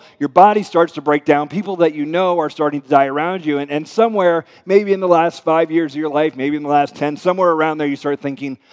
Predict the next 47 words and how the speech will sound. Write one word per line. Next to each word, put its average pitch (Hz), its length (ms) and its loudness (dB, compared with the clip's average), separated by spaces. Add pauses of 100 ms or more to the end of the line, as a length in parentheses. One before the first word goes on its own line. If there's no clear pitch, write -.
(180)
"Oh, 208 180 4
this 180 160 -4
thing's 185 240 -10
gonna 143 200 -4
end 160 340 -8
for - 240 -12
me, 92 320 -14 (340)
too." 113 420 -8 (360)
Like, 139 120 -4
at - 120 -2
some 151 180 -6
point, 131 300 -8
this 120 80 -16
is 113 40 -18
gonna 131 140 -4
end. 160 240 -2
And 147 80 -8
maybe 214 560 -4 (480)
you're 185 140 4
in 175 60 -2
a 170 40 -2
lot 175 180 6
of 175 60 -6
pain, 160 380 -4
and 131 100 -8
maybe 156 240 0
death 143 240 0
sounds 131 360 -4
like 127 120 -6
a 123 60 -6
welcome 131 340 -2
relief 127 280 -6
from 120 140 -10
the 110 60 -14
pain 151 240 -10
that 104 120 -16
you're 101 100 -12
in. 98 140 -12
Maybe 110 200 -6
it's 104 100 -12
physical 127 280 -12
pain, 101 300 -12
maybe 107 180 -6
it's 110 160 -8
relational 120 420 -6
pain, 98 320 -14
whatever. 107 440 -4